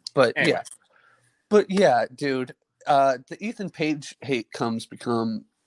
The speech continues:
Speaker 1: it's really annoying because he's, okay, is he not top, he's probably not top thirty on A E W's roster. Because the roster's fucking stacked.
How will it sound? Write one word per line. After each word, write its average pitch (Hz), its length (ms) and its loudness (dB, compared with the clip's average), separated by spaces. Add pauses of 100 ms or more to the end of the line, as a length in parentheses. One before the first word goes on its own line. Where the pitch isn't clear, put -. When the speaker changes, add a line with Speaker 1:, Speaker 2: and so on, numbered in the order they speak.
(240)
Speaker 1:
it's - 480 -10
really 214 340 6
annoying 147 420 6
because 120 600 -4 (840)
he's, 139 760 -2 (1300)
okay, - 320 -2
is 143 140 0
he 170 100 0
not 190 300 4
top, 185 280 4 (240)
he's 190 220 -8
probably 302 240 2
not 180 200 -2 (220)
top 147 300 -6
thirty 131 320 4
on 104 100 -12
A 98 40 -10
E 107 160 -6
W's 104 440 -12
roster. - 520 -10 (1300)
Because 202 300 2
the 160 120 2
roster's 151 500 -4
fucking 139 480 -4
stacked. - 840 -4